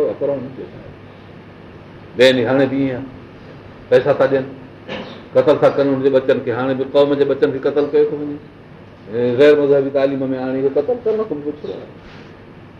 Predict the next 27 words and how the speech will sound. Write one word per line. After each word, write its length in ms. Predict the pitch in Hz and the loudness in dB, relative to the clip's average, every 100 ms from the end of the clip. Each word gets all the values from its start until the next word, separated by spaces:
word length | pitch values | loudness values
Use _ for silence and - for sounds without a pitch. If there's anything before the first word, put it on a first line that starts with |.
| - - - - - - - - - - | -20 -20 -20 -20 -20 -20 -20 -20 -14 -2
ڇو 80 | 135 | 0
ته 40 | 135 | 2
جيئرو 260 | 156 175 170 160 | 4 6 6 2
ماڻهو 220 | 156 147 | 0 0
هجي ۽ 180 | 139 147 147 - - - - - - - - - - - - - - - - - - 127 | 2 2 0 -4 -18 -20 -20 -20 -20 -20 -20 -20 -20 -20 -20 -20 -20 -20 -12 -12 -4 0
بيحس 280 | 147 151 147 - | 4 4 4 -2
ٿي 80 | 147 135 | -2 -2
وڃي، 200 | 135 139 - - - - - | -2 -6 -10 -20 -20 -20 -14
اهو 80 | 101 127 | -8 2
مهلت 280 | 151 156 151 - | 4 4 2 -2
تي 60 | 113 | -8
ته 60 | |
معيار 280 | 113 127 127 120 | -4 -2 -2 -4
ڪانهي. 220 | 120 123 123 - - - - - - - - - - - - - 196 - - - - - - - - - - - - - | -6 -10 -14 -20 -20 -20 -20 -20 -20 -20 -20 -20 -12 -10 -10 -10 -10 -10 -12 -20 -20 -16 -16 -14 -18 -20 -20 -20 -20 0
حضرت 300 | 123 135 151 - | 6 6 4 0
موسيٰ 220 | 135 131 113 | -6 -2 -2
عليه 140 | 117 | -2
السلام 320 | - 107 110 127 131 | -2 -6 -6 -8 -2
الله 180 | 143 139 135 | 2 2 2
تعاليٰ 200 | 117 110 | 0 0
جي 60 | 104 117 | -2 -6
درگاهه ۾ 380 | 104 104 92 90 110 - 147 | -4 -4 -6 -10 -14 -10 0
اهو 160 | 139 110 | 2 2
عرض 120 | 110 - | 0 -4
ڪيو 100 | 139 | -8
ته 60 | 147 | -4
رب، 140 | 147 | -2